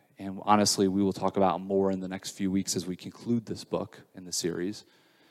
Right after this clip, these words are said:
is listening and living. Those two themes go throughout his book. The idea of what we listen to, how we understand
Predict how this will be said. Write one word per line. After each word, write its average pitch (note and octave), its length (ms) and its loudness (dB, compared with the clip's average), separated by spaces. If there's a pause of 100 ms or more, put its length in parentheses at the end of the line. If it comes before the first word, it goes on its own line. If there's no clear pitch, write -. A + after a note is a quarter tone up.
(480)
is G#2 180 6
listening A#2 420 6
and G2 140 2
living. E2+ 300 -6 (1040)
Those A2+ 220 6
two B2+ 160 4
themes A2 440 0 (300)
go A2 140 8
throughout A#2 580 4
his G2+ 180 0
book. - 460 -4 (1000)
The A#2 120 12
idea A#2+ 380 10
of G#2 340 8 (120)
what C3+ 280 10
we C3+ 160 10
listen A#2+ 460 8
to, A2 340 6
how B2 340 6
we C3 220 6
understand G2+ 960 -2